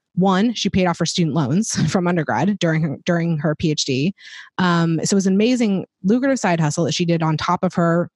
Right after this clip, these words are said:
you know, regular job. By the way, she finished her P H D in four and a half years, so it didn't slow her down at all. Um, so, and, and it set herself up again for the post P H D, like, career. So please think about side hustles, um,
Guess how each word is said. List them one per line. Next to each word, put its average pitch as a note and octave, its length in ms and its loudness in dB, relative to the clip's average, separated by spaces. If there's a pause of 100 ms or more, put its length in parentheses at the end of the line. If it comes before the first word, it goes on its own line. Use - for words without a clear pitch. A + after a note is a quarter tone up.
(220)
you F3+ 80 0
know, D3+ 160 0
regular G3 300 0
job. D#3+ 200 0
By G#3 100 2
the B3 80 2
way, G3+ 80 0
she A#3 160 -2
finished B3 240 0
her A#3 80 0
P A3+ 140 0
H G#3 100 -2
D G#3+ 80 0
in F#3+ 80 2
four G3+ 240 0
and G3 80 2
a - 0 -
half F#3+ 160 0
years, F3+ 420 -2
so - 140 0
it F3+ 60 2
didn't G3 180 0
slow G3 160 2
her F#3 80 2
down E3+ 260 0
at D3+ 60 -2
all. D3 300 -2 (680)
Um, F3 480 2
so, G#3+ 600 2 (420)
and, A3 240 0
and A3+ 120 2
it - 100 -6
set C4 140 0
herself A#3+ 280 0
up G3 160 2
again D#3+ 320 -2
for F#3 220 2
the F3 100 0
post - 340 -2
P D#3+ 180 0
H D3 120 -4
D, D3 280 0
like, C#3+ 240 -2
career. C3+ 360 -2
So F#3+ 320 2 (340)
please E4+ 300 2
think C4 180 0
about G#3+ 280 0
side F3 220 0
hustles, G3+ 600 0 (120)
um, D#3+ 500 2